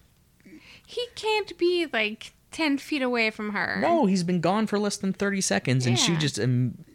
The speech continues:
Speaker 2: straight to hysterics, just jumps up and just starts screaming his name and running around, <laughs> like, hands flailing in the air like she's about to die, as if she is being murdered.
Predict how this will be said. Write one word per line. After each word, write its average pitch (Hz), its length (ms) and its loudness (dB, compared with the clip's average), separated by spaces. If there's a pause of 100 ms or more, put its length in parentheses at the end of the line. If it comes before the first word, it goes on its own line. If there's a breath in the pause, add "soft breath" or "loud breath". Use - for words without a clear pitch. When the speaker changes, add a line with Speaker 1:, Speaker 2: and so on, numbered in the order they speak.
(360)
Speaker 2:
straight 160 640 2
to 147 80 6
hysterics, 120 760 4
just 117 200 -2
jumps 135 400 4
up 127 120 0
and 120 80 2
just 117 120 0
starts 98 300 -2
screaming 151 920 2
his 113 160 6
name 110 340 4
and 107 160 2 (220 loud breath)
running 135 260 4
around, 127 440 8
<laughs> - 60 -20
like, 123 280 4
hands 135 380 4
flailing 120 320 4
in 113 80 2
the 110 100 -2
air 110 160 0
like 110 160 -2
she's 120 220 -2
about 110 280 0
to 110 80 -2
die, 95 540 0 (600)
as 123 200 -2
if 131 120 -2
she - 240 -2
is 120 100 0
being 113 360 0
murdered. 98 680 -2